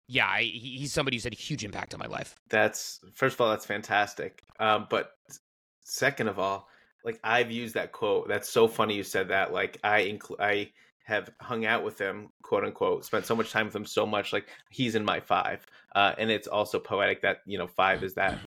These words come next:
Speaker 2: that magic number. Uh, fan-, fantastic.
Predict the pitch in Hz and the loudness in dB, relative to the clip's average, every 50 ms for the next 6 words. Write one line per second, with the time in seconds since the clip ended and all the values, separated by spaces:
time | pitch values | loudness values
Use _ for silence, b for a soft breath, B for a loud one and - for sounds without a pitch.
0 | _ _ - - 92 87 - 92 90 90 90 92 95 - 98 87 92 92 90 95 | _ _ -2 0 0 0 2 0 0 0 0 -2 -6 -6 -6 -8 -6 -4 -6 -6
1 | - B B B B B B B B - 110 113 107 101 - - _ - - - | -6 B B B B B B B B 2 4 4 4 2 0 -4 _ -18 -8 0
2 | - 120 117 117 120 120 117 110 - _ - _ _ _ _ _ _ _ - - | 2 4 4 4 2 0 -4 -6 -8 _ -20 _ _ _ _ _ _ _ -20 -14
3 | - - 117 120 117 113 - 107 95 95 95 - - 92 95 101 | -6 -4 -2 -2 -2 -2 0 0 0 0 0 -2 -4 -8 -8 -8